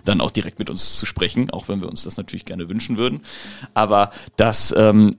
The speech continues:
auch selbst wenn man dann halt noch eine Geschichte anonym erzählt aus dem Gerichtssaal, sie halt auch einfach nur aufgrund des Falles eben einfach interessant sein kann.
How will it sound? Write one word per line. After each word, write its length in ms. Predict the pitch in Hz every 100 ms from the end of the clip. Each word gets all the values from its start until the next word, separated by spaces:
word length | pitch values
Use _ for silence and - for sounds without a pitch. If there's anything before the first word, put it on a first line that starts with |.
| -
auch 160 | 117
selbst 320 | 113 107 -
wenn 100 | 104
man 160 | 117 117
dann 200 | 104 101
halt 180 | 104 98
noch 100 | 101
eine 120 | 90
Geschichte 340 | 95 104 -
anonym 340 | - 98 95 117
erzählt 300 | 117 123 -
aus 80 | -
dem 100 | 104
Gerichtssaal, 520 | 98 117 - 107 107
sie 280 | 95 57 - -
halt 200 | - -
auch 100 | -
einfach 280 | - 110
nur 140 | 117 104
aufgrund 360 | 101 - 107
des 100 | -
Falles 320 | - 127 143 -
eben 260 | 92 90
einfach 380 | - 90 - 98
interessant 520 | - - 98 - 85
sein 260 | 78 62 82
kann. 240 | - -